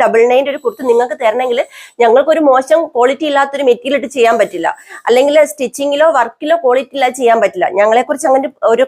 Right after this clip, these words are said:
കംപ്ലയിന്റ് ഇന്നേ വരെ ഉണ്ടായിട്ടില്ല. അപ്പൊ നമ്മൾ വർക്കിലും സ്റ്റിച്ചിങ്ങിലും പക്കാ ക്വാളിറ്റിയോടുകൂടി ക്വാളിറ്റി മെറ്റീരിയൽ ത്രീ ഡബിൾ നയൻ്റെ കുർത്തി നിങ്ങളുടെ മുന്നിൽ എത്തിക്കണം എന്നുണ്ടെങ്കിൽ മറ്റുള്ള എക്സ്പെൻസുകൾ കുറയ്ക്കണം. ഞങ്ങളിവിടെ കുറച്ചിരിക്കുന്ന എക്സ്പെൻസ് എന്ന് പറഞ്ഞാൽ ഞങ്ങളുടെ, ആ,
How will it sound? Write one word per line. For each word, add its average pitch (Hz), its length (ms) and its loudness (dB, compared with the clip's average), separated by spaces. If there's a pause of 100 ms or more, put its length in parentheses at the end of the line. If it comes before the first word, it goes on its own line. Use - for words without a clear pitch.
കംപ്ലയിന്റ് 247 400 0
ഇന്നേ 254 260 2
വരെ 269 180 0
ഉണ്ടായിട്ടില്ല. 190 420 -2 (340)
അപ്പൊ - 180 -4
നമ്മൾ 247 180 4 (100)
വർക്കിലും 262 420 -2
സ്റ്റിച്ചിങ്ങിലും 269 540 -6
പക്കാ 285 280 -2 (100)
ക്വാളിറ്റിയോടുകൂടി 226 720 2
ക്വാളിറ്റി 247 340 0 (100)
മെറ്റീരിയൽ 233 420 -2 (100)
ത്രീ 220 100 2 (100)
ഡബിൾ 208 240 0
നയൻ്റെ 226 260 2
കുർത്തി 214 260 -4
നിങ്ങളുടെ 226 340 4
മുന്നിൽ 220 260 2
എത്തിക്കണം 247 460 -4
എന്നുണ്ടെങ്കിൽ 202 400 -4 (100)
മറ്റുള്ള 262 380 0
എക്സ്പെൻസുകൾ 226 580 -2
കുറയ്ക്കണം. 180 320 0 (400)
ഞങ്ങളിവിടെ 320 440 4
കുറച്ചിരിക്കുന്ന 254 500 0
എക്സ്പെൻസ് 233 380 -4
എന്ന് 240 120 -2
പറഞ്ഞാൽ 233 260 2
ഞങ്ങളുടെ, 233 300 2 (260)
ആ, 208 40 2